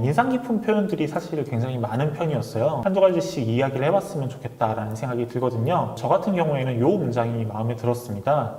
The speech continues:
"어떻게도 할 수 없는 일을 어떻게든 해보기 위해서는 수단을 가릴 겨를이 없다. 그것을 가리다간 굶어서 담 밑에나 길바닥에 쓰러져 죽을 뿐이다."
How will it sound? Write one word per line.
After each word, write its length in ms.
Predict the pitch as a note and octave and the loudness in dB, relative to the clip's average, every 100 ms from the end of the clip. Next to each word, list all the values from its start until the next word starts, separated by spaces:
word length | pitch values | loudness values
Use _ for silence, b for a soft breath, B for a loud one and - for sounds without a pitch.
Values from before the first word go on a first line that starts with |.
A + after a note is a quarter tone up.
| - | -6
"어떻게도 440 | A#2+ - E3+ F3+ E3 | -4 -4 -2 0 2
할 120 | F3+ | 2
수 120 | - | 2
없는 360 | D3 D#3+ D3+ A2+ | 2 2 2 0
일을 320 | G#2+ D#3 G3 | 2 2 2
어떻게든 560 | F3+ A2+ D3+ D3+ D3 D3 | 0 -2 -4 -2 0 0
해보기 360 | F3 F3 E3+ B2+ | 0 0 0 2
위해서는 480 | A2+ A2+ A#2 F3 F#3 | 2 2 2 2 0
수단을 320 | - A3+ A3 | 2 2 2
가릴 240 | - A#2 A2+ | 2 2 2
겨를이 280 | A#2+ C3 B2 | 0 2 0
없다. 340 | - A2 F2+ - B B B B B | -2 -6 -6 -10 B B B B B
그것을 440 | - C3+ C3+ D#3+ E3+ | 0 0 4 4 4
가리다간 720 | C3 A#2 A#2 A2+ D3 E3+ - | 2 4 4 4 2 2 0
굶어서 580 | B2+ C3 C3 C#3 D#3+ E3 | 2 2 2 2 0 0
담 220 | C#3 B2+ | -2 0
밑에나 540 | A2 - A#2 C3 D3+ | 0 0 2 2 2
길바닥에 720 | D#3 A#2+ C#3+ C#3 A#2+ B2+ E3+ F3+ | -2 -2 0 2 2 2 2 0
쓰러져 500 | - E3 E3+ F#3+ F#3 | -2 0 2 0 0
죽을 280 | A#2+ C3+ C3+ | -2 -2 -2
뿐이다." 340 | A2 G#2 | -4 -6